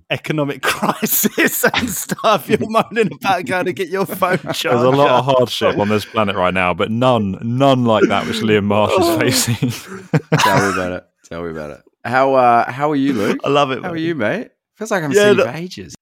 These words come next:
Speaker 1: uh, well, it has. It has been ages, mate. It has been ages. Yeah. Um, no, I'm all right, mate. My ha-, buying a house in the U K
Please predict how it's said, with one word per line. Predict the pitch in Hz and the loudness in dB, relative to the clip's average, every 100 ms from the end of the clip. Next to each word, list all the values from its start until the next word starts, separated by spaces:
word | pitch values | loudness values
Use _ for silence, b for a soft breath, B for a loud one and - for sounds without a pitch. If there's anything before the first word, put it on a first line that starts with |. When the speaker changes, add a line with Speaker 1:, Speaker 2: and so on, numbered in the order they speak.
| 208 | -4
Speaker 1:
uh, | 220 240 | -2 0
well, | 269 | 0
it | 226 | 2
has. | 233 277 220 - - | 2 0 -4 -10 -8
It | 175 | -4
has | 202 277 | -4 -4
been | - 190 | -2 -2
ages, | 170 143 139 127 | -2 -2 -4 -2
mate. | 123 113 - - | -2 -2 -6 -8
It | 131 | -4
has | 151 175 - | 0 0 0
been | 160 139 | 0 2
ages. | 127 110 117 107 101 - | 2 0 -2 -4 -4 -2
Yeah. | 131 127 110 - | 2 2 2 -2
Um, | 120 123 120 120 123 123 185 | -2 2 4 2 2 -6 2
no, | 240 | 4
I'm | 240 | 6
all | 262 | 6
right, | 254 240 | 6 4
mate. | 190 123 135 | 2 0 2
My | 208 247 | 2 2
ha-, | 151 - 226 269 160 | 0 -2 -2 -2 0
buying | 262 339 302 | 2 4 4
a | |
house | 165 170 110 123 | 2 0 0 -2
in | |
the | 120 | -2
U | 127 113 | -2 -2
K | 123 90 58 55 | -2 -4 -6 -12